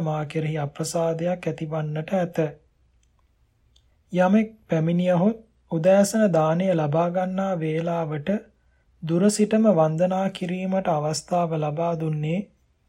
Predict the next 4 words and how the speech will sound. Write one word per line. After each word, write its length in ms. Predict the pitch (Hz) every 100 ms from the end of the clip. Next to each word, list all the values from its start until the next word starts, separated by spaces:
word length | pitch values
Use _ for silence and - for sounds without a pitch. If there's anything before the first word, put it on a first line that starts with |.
| _ _ _ _ _
ස්වාමින් 520 | - 170 170 190 190
වහන්සේගෙන් 840 | 180 175 175 175 170 170 160 196 202 208
අවසර 500 | 156 156 190 180 180
ලබාගෙනය. 680 | 214 175 156 156 147 143 143